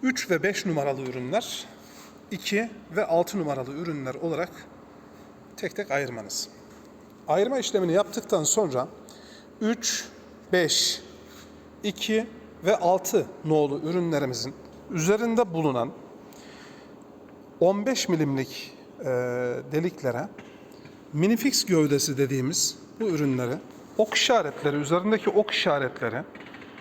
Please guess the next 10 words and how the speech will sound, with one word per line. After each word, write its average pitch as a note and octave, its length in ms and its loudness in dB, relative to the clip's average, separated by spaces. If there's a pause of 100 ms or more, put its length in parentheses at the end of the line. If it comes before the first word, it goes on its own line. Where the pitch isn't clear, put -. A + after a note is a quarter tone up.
şurada D#3 180 0
gördüğümüz C3+ 420 0
ok - 180 -4
işaretleri A#2+ 560 -2 (840)
baştaki A#3 440 0
delikleri B3 440 2
gösterecek A#3 580 2
şekilde E3 540 2 (840)
takmak E3 400 -2
olacak. A2+ 480 -10